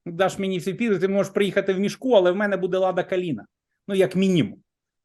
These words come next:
Тобто от воно, російське суспільство на сьогоднішній день. А те, що пропаганда Скабєєва, ну, хтось дивиться, хтось не дивиться,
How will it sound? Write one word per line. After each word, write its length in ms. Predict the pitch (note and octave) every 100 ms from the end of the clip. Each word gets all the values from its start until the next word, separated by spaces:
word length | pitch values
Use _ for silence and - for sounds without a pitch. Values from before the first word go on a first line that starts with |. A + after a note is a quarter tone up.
| _ G#3+ B3
Тобто 160 | D4
от 120 | D#4
воно, 460 | C#4 A#3 A#3 A3 F#3+
російське 440 | F#3 F#3 G#3+ -
суспільство 480 | F#3 F#3+ - G3 F#3
на 100 | D#3
сьогоднішній 440 | C#3+ E3 C#3+ D3 D3+
день. 200 | D3+ F3+
А 40 |
те, 120 | B3+
що 160 | A#3+ A#3
пропаганда 580 | A#3+ A3+ A3 A#3 G#3 G3+
Скабєєва, 1120 | - F#3 - _ _ _ _ A3+ A3+ G#3+ G#3
ну, 80 | C4+
хтось 280 | - A#3+
дивиться, 500 | E3+ A3 A#3 F#3+ G3
хтось 280 | F3 A3+ A3+
не 120 | G#3+
дивиться, 580 | E3+ G3 F#3+ F3+ F3+ D3